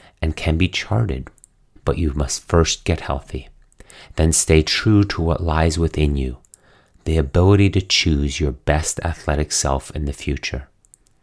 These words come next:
Forty-seven years old means you can have your best endurance years ahead. As Nietzsche wrote, "To live is to suffer. To survive is to find some meaning in the suffering."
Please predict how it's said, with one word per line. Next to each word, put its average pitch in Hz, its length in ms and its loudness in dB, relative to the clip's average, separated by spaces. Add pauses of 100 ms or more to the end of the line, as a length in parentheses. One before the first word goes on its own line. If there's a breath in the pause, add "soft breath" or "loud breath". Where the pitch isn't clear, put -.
(120)
Forty-seven 101 800 4
years 90 240 4
old 78 220 4
means 78 380 2
you 78 60 -4
can 71 380 -4
have 76 280 -2
your 78 160 0
best - 720 0
endurance 69 680 -4
years 67 280 -4
ahead. 69 440 -8 (1800 loud breath)
As 82 240 4
Nietzsche 80 340 2
wrote, 69 400 2 (460)
"To 95 160 2
live 82 580 4 (200)
is - 180 -2
to 76 140 -2
suffer. - 640 -2 (560 loud breath)
To 78 160 0
survive 65 960 0
is - 200 -6
to - 120 -4
find 78 480 0
some 78 360 0
meaning 76 520 2 (380 soft breath)
in 71 240 0
the 73 80 0
suffering." 64 640 -4